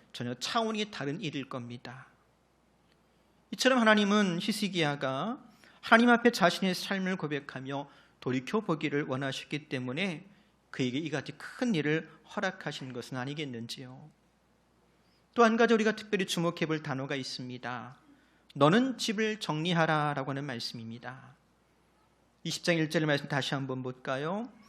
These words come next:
"그때 히스기야가 병들어 죽게 되매 아모스의 아들 선지자 이사야가 그에게 나와서 그에게 이르되, '여호와의 말씀이 너는 집을 정리하라. 내가 죽고 살지 못하리라 하셨나이다.'" 하나님께서 히스기야에게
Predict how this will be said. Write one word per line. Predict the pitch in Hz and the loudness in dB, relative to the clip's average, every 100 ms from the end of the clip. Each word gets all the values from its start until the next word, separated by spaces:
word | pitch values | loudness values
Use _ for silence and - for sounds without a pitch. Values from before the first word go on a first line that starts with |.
| - - - | -20 -20 -20
"그때 | - 185 254 | 2 6 8
히스기야가 | 247 262 247 233 240 | 6 4 6 6 8
병들어 | 208 190 190 185 | 6 6 6 4
죽게 | 175 - 160 | 2 0 2
되매 | 156 147 151 135 | 2 4 2 2
아모스의 | 147 143 202 190 220 | 2 2 0 -2 0
아들 | 202 196 190 147 135 - | 0 2 0 -2 -4 -10
선지자 | - - 240 247 254 | -16 -4 -2 4 4
이사야가 | 185 - 170 170 170 | 2 2 0 2 0
그에게 | - 147 139 147 | 2 0 0 -2
나와서 | 151 131 131 131 131 - | 0 0 0 -2 -6 -4
그에게 | 214 220 208 | 0 0 0
이르되, | 127 120 117 120 120 - _ _ _ _ _ - | -4 -6 -8 -8 -10 -18 _ _ _ _ _ 8
'여호와의 | 151 190 247 | 10 10 6
말씀이 | 254 226 226 220 | 4 4 4 0
너는 | 208 170 175 170 | 4 4 4 0
집을 | - 165 156 | -2 0 -2
정리하라. | 156 131 131 165 151 135 127 131 - - _ _ | -2 -6 -2 -2 0 0 -2 -4 -14 -20 _ _
내가 | 131 123 | -4 -4
죽고 | - - | -4 -6
살지 | 131 196 190 | -4 -4 -2
못하리라 | 214 135 - 120 123 151 170 185 | -4 -4 -8 -10 -6 -4 -4 -6
하셨나이다.'" | 151 - 165 175 120 117 117 110 117 117 113 117 113 107 _ _ _ _ - _ _ _ _ _ _ _ _ - | -8 -6 -6 -6 -8 -10 -10 -12 -12 -16 -18 -20 -20 _ _ _ _ _ -20 _ _ _ _ _ _ _ _ -2
하나님께서 | 214 226 247 254 247 | 4 6 6 2 2
히스기야에게 | 240 226 220 185 170 147 143 165 131 123 | 2 2 0 0 0 0 0 -2 -2 -6